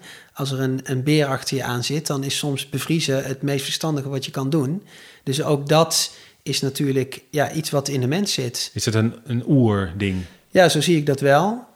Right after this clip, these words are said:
Speaker 1: Eh, en, en ook, je ziet ook weer verschil, eh, bij verschillende mensen. Eh, de ene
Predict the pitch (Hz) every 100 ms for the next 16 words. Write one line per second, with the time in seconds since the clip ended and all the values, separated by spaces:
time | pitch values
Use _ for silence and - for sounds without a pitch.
0 | _ 151 147 147 175 170 170 165 170 175
1 | 175 156 180 - 165 165 147 - - 170
2 | 147 131 123 - 131 127 127 127 139 139
3 | 123 147 135 120 131 190 - 117 113 123
4 | _ 131 127 123 131 - 156 151 135